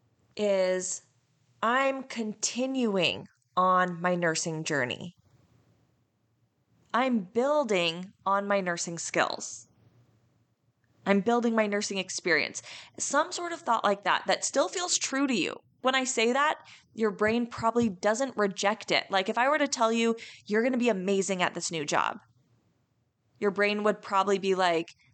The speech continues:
"Well, no, because I've never done it before and it's so scary and blah, blah, blah," right? And it's gonna totally freak out and it's gonna say, "That's not true." So instead of saying, "I'm starting over," which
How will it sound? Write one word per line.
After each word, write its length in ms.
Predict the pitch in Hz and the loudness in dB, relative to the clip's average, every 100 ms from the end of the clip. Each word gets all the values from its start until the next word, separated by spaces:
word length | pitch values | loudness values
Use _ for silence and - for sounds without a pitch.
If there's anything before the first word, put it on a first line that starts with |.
| _ _ | _ _
"Well, 200 | 180 190 | 0 0
no, 380 | 180 139 110 240 | 2 4 4 2
because 260 | 240 226 208 | 2 0 0
I've 100 | 196 | 2
never 220 | 190 185 | 2 4
done 160 | 190 | 2
it 80 | 233 | 2
before 300 | 247 220 175 | 0 0 0
and 80 | 160 | 0
it's 120 | 170 | -2
so 120 | 202 | -2
scary 360 | 196 233 254 208 | -2 0 2 2
and 120 | 170 | 0
blah, 100 | 196 | 0
blah, 80 | 196 | 0
blah," 200 | 208 196 | 0 0
right? 200 | 175 208 | 2 0
And 80 | 214 | -2
it's 100 | 214 | -4
gonna 220 | 196 185 - | -4 -4 -6
totally 320 | - 285 277 | -4 -2 -2
freak 300 | - 247 226 | -2 -2 0
out 160 | 135 - | -4 -4
and 80 | |
it's 100 | 180 | -6
gonna 120 | 202 180 | -6 -2
say, 140 | 190 | 0
"That's 240 | 185 185 190 | 0 0 0
not 140 | 180 | -2
true." 300 | - - - - - - | -2 -4 -6 -10 -14 -12
So 160 | - 233 | -4 -2
instead 260 | 233 254 294 | 0 2 0
of 60 | |
saying, 440 | - 262 240 220 - | 2 2 2 -2 -6
"I'm 80 | 175 | -4
starting 380 | - 151 131 | 0 2 4
over," 520 | 214 302 196 170 226 _ _ _ _ | 2 2 2 2 0 _ _ _ _
which 340 | - - - | -4 -2 -6